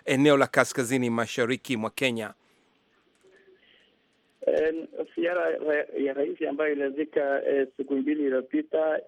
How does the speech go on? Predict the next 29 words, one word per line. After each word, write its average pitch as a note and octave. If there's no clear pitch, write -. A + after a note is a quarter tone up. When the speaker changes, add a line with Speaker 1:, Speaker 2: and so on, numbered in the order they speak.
Speaker 2:
eh, C3
amewahi C#3+
wasili C#3+
Mandera, C#3
ambaye C#3
kulikuwa C#3
na C3
shida C3
mingi C#3+
ya C3+
ugaidi C3
imetokea. D3
Eh, D3
na D3
sasa F#3
amepitia D3+
Wajia D#3
leo, D#3+
na D3+
sasa E3
hivi F3
amefika D3+
Garissa, D#3
na D3
ziara D#3
zake D#3+
zote F3+
ziliguzika D3+
kuzindua, D3